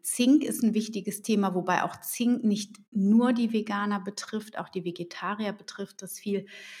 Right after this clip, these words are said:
Und, ähm, was haben wir sonst noch? Ähm, Protein beziehungsweise die limitierende Aminosäure Lysin ist ganz oft ein Problem. Wenn wir nicht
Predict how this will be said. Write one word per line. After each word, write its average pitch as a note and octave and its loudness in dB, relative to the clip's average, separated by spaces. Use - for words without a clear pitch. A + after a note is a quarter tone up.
Und, F#3 4
ähm, F3+ -2
was F3+ -8
haben F#3 -4
wir F3+ -4
sonst F#3 -2
noch? F#3+ -4
Ähm, E3+ 0
Protein G#3 2
beziehungsweise F3+ 0
die F#3 -4
limitierende F#3 0
Aminosäure F#3 0
Lysin F3+ 2
ist - -4
ganz A3 2
oft - -6
ein A3 -2
Problem. A3+ 0
Wenn G#3 4
wir A3 4
nicht G#3+ 2